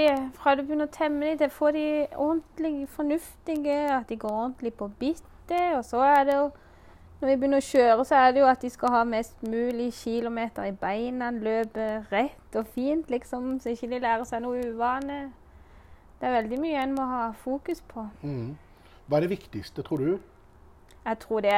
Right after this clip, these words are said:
Speaker 1: viktigste er om, hvor mye de blir kjørt, hvor mange kilometer de får i beina før du begynner å sette fart, ordentlig fart på dem.
Speaker 2: Ja, sånn at de er virkelig
Speaker 1: De er
Speaker 2: forberedt på det.
Speaker 1: virkelig, ja, sterke og klar for, for fart. Ja, hvis ikke, så tror jeg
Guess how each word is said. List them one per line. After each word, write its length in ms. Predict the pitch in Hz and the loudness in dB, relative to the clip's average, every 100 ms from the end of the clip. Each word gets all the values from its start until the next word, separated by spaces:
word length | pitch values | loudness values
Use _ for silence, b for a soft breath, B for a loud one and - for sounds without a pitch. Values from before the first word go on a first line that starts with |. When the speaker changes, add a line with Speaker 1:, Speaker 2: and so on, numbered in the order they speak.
| 208 220 | 4 0
Speaker 1:
viktigste 580 | 220 - 220 214 220 | -6 -6 -10 -4 2
er 240 | 185 202 214 | 4 4 2
om, 240 | 214 220 - | 0 -6 -8
hvor 180 | 220 226 | -4 -2
mye 320 | 226 190 202 | -4 -4 -6
de 80 | 233 | -6
blir 200 | 214 214 | -6 -8
kjørt, 320 | - 226 240 | -4 -4 -2
hvor 80 | 226 | -4
mange 240 | 220 214 | -4 -6
kilometer 640 | 220 - 226 247 233 208 214 | -8 -8 -6 -4 -6 -6 -8
de 80 | 214 | -8
får 280 | - 202 226 | -6 -6 -4
i 20 | |
beina 400 | 202 208 254 240 | -4 -6 -6 -8
før 260 | 226 208 214 | -8 -4 -4
du 80 | 226 | -4
begynner 400 | 214 220 226 180 | -8 -8 -8 -6
å 320 | 202 214 214 | -4 -4 -6
sette 320 | - 220 220 | -10 -10 -6
fart, 240 | - - - - - | -4 -4 -8 -20 -6
ordentlig 420 | 240 330 - 277 | -2 -2 -4 -8
fart 220 | - 214 - | -6 -10 -12
på 80 | - | -18
dem. 120 | 214 - - - - - - - | -18 -20 -20 -20 -20 -20 -16 -10
Speaker 2:
Ja, 100 | 123 | -8
sånn 240 | - 135 | -6 -6
at 100 | 127 | -4
de 100 | 139 123 | -6 -6
er 160 | 131 | -6
virkelig 400 | 139 - - 233 | -8 -10 -8 -2
Speaker 1:
De 80 | 262 | 4
er 140 | 262 | 6
Speaker 2:
forberedt 200 | 254 247 | 6 2
på 60 | - | 0
det. 80 | 247 | 0
Speaker 1:
virkelig, 300 | 240 240 233 | 2 4 6
ja, 160 | 247 262 | 6 6
sterke 580 | 254 - 240 - - 262 | 0 0 0 0 -2 0
og 200 | 247 240 | 0 -2
klar 360 | - 247 254 262 | 2 4 4 2
for, 400 | 247 226 220 - | -4 -4 -4 -6
for 200 | - 226 | -4 -4
fart. 300 | - 240 - | 0 0 0
Ja, 120 | 220 | -2
hvis 140 | 226 233 | -2 -2
ikke, 220 | 226 254 | -6 -6
så 160 | 247 240 | -6 -10
tror 360 | - 220 233 | -6 -4 0
jeg 200 | 226 214 | 2 0